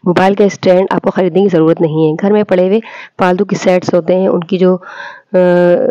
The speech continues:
कवर होते हैं वो बेहतरीन स्टैंड बन जाते हैं मोबाइल के। देखिए मैं किस तरीके से आपको क-, कवर को उल्टा करके इस तरीके से फिक्स कर रही हूँ उसके अंदर।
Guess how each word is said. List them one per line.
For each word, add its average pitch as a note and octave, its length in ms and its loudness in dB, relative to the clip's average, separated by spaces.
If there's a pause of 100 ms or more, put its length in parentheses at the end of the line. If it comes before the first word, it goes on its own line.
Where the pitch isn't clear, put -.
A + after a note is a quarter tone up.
(140)
कवर F3 220 0
होते E3 260 0
हैं D3+ 240 -6
वो G3 200 0
बेहतरीन F#3 400 0
स्टैंड F3+ 300 0
बन E3 120 2
जाते D#3 300 -2
हैं D#3 120 -4
मोबाइल D3+ 380 -4
के। D3+ 140 -4 (320)
देखिए F#3 240 0
मैं F#3 100 -2
किस - 140 -18
तरीके F3 300 -2
से F3+ 140 -2
आपको F3+ 500 -2 (420)
क-, E3 480 2
कवर E3+ 240 0
को F3+ 140 0
उल्टा E3 220 0
करके F#3+ 400 0
इस F#3+ 140 -4
तरीके E3 260 -2
से E3 160 -2
फिक्स - 220 -4
कर E3 180 -2
रही E3 200 2
हूँ F3+ 80 2
उसके F#3 180 -4
अंदर। F3+ 300 -2